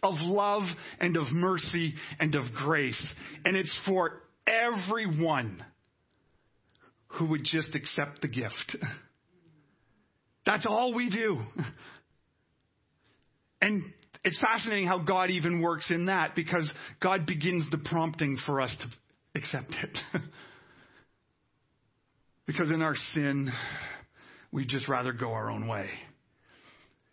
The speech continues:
And so he spends eleven chapters talking about this amazing,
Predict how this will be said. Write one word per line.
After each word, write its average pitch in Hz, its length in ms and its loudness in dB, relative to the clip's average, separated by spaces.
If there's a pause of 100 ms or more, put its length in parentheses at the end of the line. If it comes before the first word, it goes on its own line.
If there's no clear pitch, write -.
(140)
And - 100 -4
so 175 60 2
he 175 80 2
spends 190 260 0
eleven 214 500 2
chapters 160 560 0 (120)
talking 180 260 0
about 160 160 0
this 156 180 -4
amazing, 170 840 0